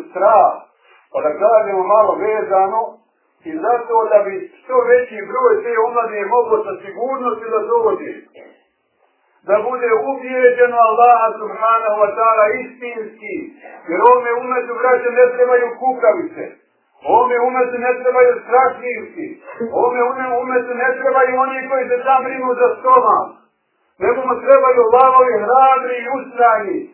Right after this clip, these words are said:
koji je spreman na Allahovom putu da dadne život svaki dan. Ne mora taj život i da kaže, „Ja odem se život u Siriju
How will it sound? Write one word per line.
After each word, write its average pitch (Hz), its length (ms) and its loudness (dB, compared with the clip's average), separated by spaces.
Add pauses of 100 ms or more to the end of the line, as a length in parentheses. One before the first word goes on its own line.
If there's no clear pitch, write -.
(120)
koji - 220 2
je 247 180 2
spreman 262 380 2
na 247 160 4
Allahovom 240 600 6
putu 262 280 -6
da 247 140 4
dadne 247 440 4
život 254 300 2
svaki 262 460 2
dan. 208 320 2 (1300)
Ne 196 160 -2
mora 269 300 6 (100)
taj 262 260 6
život 254 260 2
i 262 120 -4
da 254 80 4
kaže, 254 320 4
„Ja 254 160 6
odem 247 220 0
se 247 180 -4
život 247 320 -2
u - 100 -12
Siriju 240 520 -6